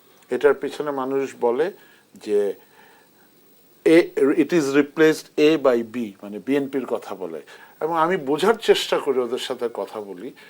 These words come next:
যে যৌক্তিক কারণ আছে, যে ভাই না হয় সামর্থ্যবান, ওনার নামে তিনশোটা মামলা থাকলে ওই আমলে উনি তো ফতুর হয়ে যাওয়ার কথা দাদা। এই যে, এ, সিন্ডিকেট,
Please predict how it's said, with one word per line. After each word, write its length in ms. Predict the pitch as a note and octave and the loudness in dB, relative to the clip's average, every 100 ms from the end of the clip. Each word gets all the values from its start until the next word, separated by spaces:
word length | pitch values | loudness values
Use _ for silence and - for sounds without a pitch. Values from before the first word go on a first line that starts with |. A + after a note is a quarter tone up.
| - _ | -20 _
যে 240 | B2 A#2 A2+ _ - | -4 -2 -4 _ -4
যৌক্তিক 440 | A#2 G#3 - A3 - | 4 4 4 -6 -2
কারণ 300 | - C#3 B2+ | 2 2 2
আছে, 240 | A2 - A2 - - - | -4 -6 -10 -10 -20 -4
যে 120 | D3 C3+ | -2 -2
ভাই 300 | - F#3+ A#3+ | 0 2 4
না 120 | A3+ | 2
হয় 280 | G3+ G3+ G3 - | 4 4 2 -6
সামর্থ্যবান, 680 | - C#3+ - - - A2+ F#2+ - - - | -6 -4 -4 -6 -6 -4 -4 -6 -8 0
ওনার 200 | D#3+ F#3 | 2 4
নামে 220 | G3 G3 | 2 0
তিনশোটা 540 | G3 F3+ F3 G3 G3 | -4 -6 0 2 2
মামলা 360 | F3+ D#3+ D#3+ E3+ | 4 2 4 2
থাকলে 500 | E3+ E3 - G3 B2+ - _ - - | 0 -6 -2 -2 -2 -8 _ -10 2
ওই 240 | D3+ F3+ | 6 8
আমলে 360 | D#3+ E3 F3+ F#3 | 6 4 0 0
উনি 200 | D3 F3 | -2 -4
তো 160 | - | 0
ফতুর 400 | F#3+ - B3 E4+ B3+ | 0 2 4 8 8
হয়ে 200 | A#3+ B3+ | 8 8
যাওয়ার 240 | G#3+ F3 | 6 4
কথা 260 | C#3+ - A2 | 2 -2 -2
দাদা। 280 | A2+ F2 F2 - _ _ _ - | -2 -4 -8 -14 _ _ _ 0
এই 100 | C#3 | 4
যে, 240 | D#3 D3+ | 8 8
এ, 440 | C3+ B2+ B2 A#2+ A#2 - A#2+ A#2+ A#2+ | 6 4 2 2 0 -4 -2 0 2
সিন্ডিকেট, 560 | A#3 A#3+ A#3+ G3 B2 | 6 6 6 2 2